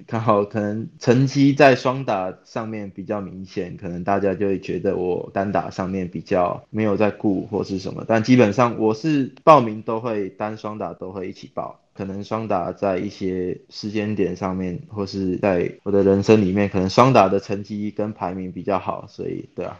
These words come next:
大家都觉得我可能比较在双打上面比较有在专注，专注在双打上面这样。但其实自己本身还是以单打为主，单打做训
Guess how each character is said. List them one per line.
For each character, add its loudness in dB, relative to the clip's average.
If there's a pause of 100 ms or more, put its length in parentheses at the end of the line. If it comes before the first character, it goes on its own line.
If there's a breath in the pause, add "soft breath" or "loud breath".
(100)
大 -2
家 0
都 -4
觉 -6
得 -4
我 -2
可 -4
能 -4
比 -6
较 6
在 6
双 -2
打 0
上 -4
面 -6
比 -8
较 -2 (140)
有 -6
在 -6 (140)
专 0
注， -8 (160)
专 -2
注 -2
在 2
双 -8
打 -10
上 -12
面 -12
这 -8
样。 -8 (240)
但 -8
其 -6
实 -6
自 -4
己 0
本 -4
身 -4
还 -6
是 -4
以 -2
单 -2
打 0
为 -2
主， -10 (160)
单 -4
打 -6
做 -4
训 -12